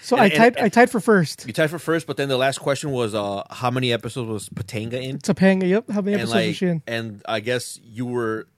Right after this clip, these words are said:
Speaker 2: 'cause she didn't, she, she wasn't in everyone 'cause she didn't come to, like, maybe, like,
Speaker 1: Episode four.
Speaker 2: epi-,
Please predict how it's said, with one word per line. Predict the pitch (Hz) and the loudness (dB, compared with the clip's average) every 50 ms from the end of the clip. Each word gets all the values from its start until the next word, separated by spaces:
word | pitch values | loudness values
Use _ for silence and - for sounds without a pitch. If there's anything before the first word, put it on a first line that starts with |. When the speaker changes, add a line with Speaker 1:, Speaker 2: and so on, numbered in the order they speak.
| _ _ _ - | _ _ _ -8
Speaker 2:
'cause | - 156 147 | -6 -6 -4
she | - 180 | -4 -4
didn't, | 180 190 160 | -6 -6 -8
she, | - - - 165 | -10 -12 -12 -12
she | 147 - 196 | -10 -8 -6
wasn't | 208 208 180 143 | -4 -4 -4 -2
in | 127 | 0
everyone | 139 147 131 123 107 | -2 -2 -2 -2 -8
'cause | - 113 | -10 -12
she | - 147 143 | -8 -8 -8
didn't | 143 135 | -8 -8
come | - 139 135 | -10 -12 -12
to, | - 139 | -10 -10
like, | 120 113 104 | -10 -10 -10
maybe, | 110 113 113 117 | -10 -10 -8 -8
like, | 107 101 98 - | -8 -8 -4 -2
Speaker 1:
Episode | - 185 - 180 - 202 165 | -2 -2 -2 0 0 0 0
four. | - 202 185 175 156 - | 0 0 0 0 0 0
Speaker 2:
epi-, | - 120 107 127 | -4 -8 -8 -10